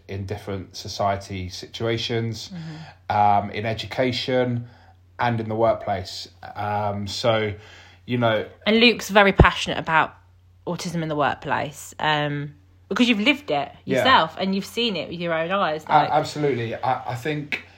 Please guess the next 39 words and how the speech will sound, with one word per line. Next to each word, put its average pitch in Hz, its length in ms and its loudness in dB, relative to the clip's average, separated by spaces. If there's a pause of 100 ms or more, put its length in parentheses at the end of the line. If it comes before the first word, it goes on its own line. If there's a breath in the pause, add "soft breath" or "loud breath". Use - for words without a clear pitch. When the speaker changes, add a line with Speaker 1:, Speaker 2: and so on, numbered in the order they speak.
(260 loud breath)
Speaker 1:
you 139 100 -2
know, 131 120 6
I'm 123 160 4
passionate 143 460 2
about 120 300 6
all 117 160 0
aspects - 420 -6
of 110 80 -8
autism, 98 560 -8 (380 soft breath)
and 117 100 -4
I 113 140 2
am 113 80 -4
passionate 113 400 -2
about 101 240 0
autism 104 340 -8
in 104 80 -6
the 110 80 -4
education 110 480 -6
system, 92 380 -12
and 92 120 -10
there's 98 120 -8
a 104 60 -4
long 107 220 0
way 104 140 -4
to 101 120 -10
go 107 180 -2
for 139 100 -6
Speaker 2:
Oh, 185 60 0
Speaker 1:
that. 85 320 -4
Speaker 2:
so - 320 -6
long. 170 240 -2
Speaker 1:
Um, 110 560 2 (400 soft breath)
but 127 340 8 (280)
I 120 100 0
feel 151 280 2
like 139 220 4
the 135 80 0
education 131 540 -2
system 113 580 -6